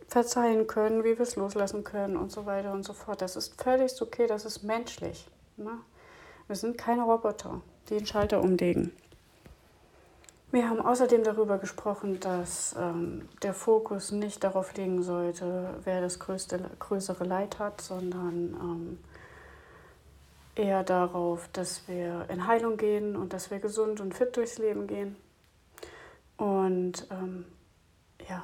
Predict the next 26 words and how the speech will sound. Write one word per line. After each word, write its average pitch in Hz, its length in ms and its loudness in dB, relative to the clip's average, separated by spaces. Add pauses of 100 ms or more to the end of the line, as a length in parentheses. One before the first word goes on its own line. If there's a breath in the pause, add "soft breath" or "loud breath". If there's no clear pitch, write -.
(100)
wenn 240 200 4
wir 233 120 8
Symptome 202 500 0
bekommen, 190 480 -2
die 208 140 -4
uns 196 280 -4
auch 285 220 0 (580)
gerne 214 280 4
mal 180 580 0 (400)
quälen 202 640 2
und 185 220 -4
wo 185 160 -4
wir 185 100 -2
gerne 190 320 0
mal 180 240 2
rumjammern 202 720 4 (580 loud breath)
dürfen, 208 560 10 (800 loud breath)
ähm, 185 720 2 (760)
ist - 320 -2
das 180 400 -2
völlig 220 500 2
in 180 120 0
Ordnung 202 720 6
und 185 340 -6
wir 185 100 -6
dürfen 185 540 -6